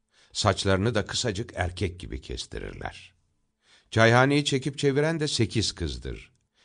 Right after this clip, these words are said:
Kimi ocakçılık eder, kimi garsonluk eder, kimi bardakları, fincanları yıkar, kurular, çayhaneyi siler süpürürler.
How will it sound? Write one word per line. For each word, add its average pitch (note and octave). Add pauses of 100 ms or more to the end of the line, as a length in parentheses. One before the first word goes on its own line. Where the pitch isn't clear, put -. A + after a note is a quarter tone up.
Kimi B2
ocakçılık B2
eder, B2
kimi B2+
garsonluk A2
eder, B2+
kimi G#2+
bardakları, F2+
fincanları E2
yıkar, A2+
kurular, G2+ (340)
çayhaneyi A#2+
siler G#2
süpürürler. A#1+